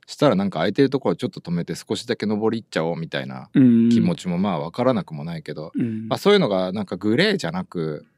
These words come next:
Speaker 1: ある程度こうね、なんていうの、
Speaker 2: うん。
Speaker 1: 明確になってるとね、絶対置いちゃいけない。じゃあ、近くにこっちの岩場があるからここに行こうとかさ、
Speaker 2: うんうんうん。
Speaker 1: なんかその、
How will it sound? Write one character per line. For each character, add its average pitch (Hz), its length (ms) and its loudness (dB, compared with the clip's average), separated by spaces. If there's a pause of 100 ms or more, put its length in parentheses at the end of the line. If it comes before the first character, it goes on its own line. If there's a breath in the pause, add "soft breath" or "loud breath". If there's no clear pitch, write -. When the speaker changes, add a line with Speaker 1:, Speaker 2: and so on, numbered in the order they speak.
(140)
Speaker 1:
あ 101 140 0
る 143 100 -8
程 190 140 2
度 92 80 -2
こ 76 240 -6
う - 20 -4
ね、 92 200 -2 (1600)
な - 60 -6
ん 101 120 -2
て 98 80 -4
い - 20 -4
う - 60 -8
の、 - 80 -10
Speaker 2:
う - 20 -12
ん。 - 40 -20 (240)
Speaker 1:
明 208 140 -2
確 170 240 -2
に 170 60 0
な 180 60 0
っ 190 40 -6
て - 140 -4
る 69 80 -2
と - 120 -10
ね、 80 300 -10 (1200)
絶 104 220 -2
対 175 140 6
置 147 160 8
い 143 40 4
ち - 80 -2
ゃ 147 40 4
い 123 60 2
け 110 100 -2
な 110 140 0
い。 104 160 0
じ 131 120 4
ゃ 117 240 6
あ、 - 60 -16 (240)
近 - 240 0
く 117 100 0
に 90 100 2
こ 113 120 -2
っ 98 40 0
ち 147 160 -2
の 143 100 2
岩 139 180 4
場 135 140 2
が 95 100 0
あ 90 40 0
る 82 100 -4
か 73 100 -8
ら 73 80 -6
こ - 160 -20
こ 110 120 0
に 98 180 2
行 92 80 -4
こ 85 180 -4
う - 40 -8
と - 80 -14
か - 100 -18
さ、 - 120 -18
Speaker 2:
う - 20 6
ん 139 40 8
う - 40 10
ん - 20 10
う 123 60 8
ん。 120 100 6
Speaker 1:
な 120 80 8
ん 90 60 0
か - 120 -2
そ 85 120 -12
の、 - 200 -12